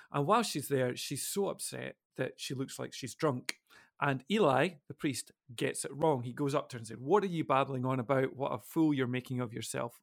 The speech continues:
and, and so on. And, and she says, "No, that's not the case. Um, I'm, I'm just devastated. I'm pouring out my, my soul." And Eli gets it. He listens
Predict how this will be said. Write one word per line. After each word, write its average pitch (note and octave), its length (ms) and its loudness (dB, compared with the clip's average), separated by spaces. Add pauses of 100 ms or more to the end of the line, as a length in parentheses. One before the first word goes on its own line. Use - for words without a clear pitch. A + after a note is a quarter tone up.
and, A#2+ 160 -10 (240)
and B2 180 -10
so C#3 240 -2
on. - 160 -6 (840)
And, D#3+ 300 2 (240)
and D3 180 2
she G#3 480 -6
says, C3+ 600 -2
"No, C#3 240 0
that's D#3 300 -2
not G3 220 2
the - 80 -16
case. C3+ 480 -2 (400)
Um, A#2+ 320 -4 (100)
I'm, C3 240 -4
I'm C3 140 -4
just D#3 240 -4
devastated. D3 680 0 (300)
I'm C3 180 -4
pouring F#3 320 4
out C#3+ 200 2
my, C3+ 340 -4 (160)
my C3 200 -2
soul." F3+ 500 0 (1300)
And D3+ 360 4 (240)
Eli F3 480 4 (380)
gets - 360 0
it. - 180 -8
He - 200 -8
listens C#3+ 720 -4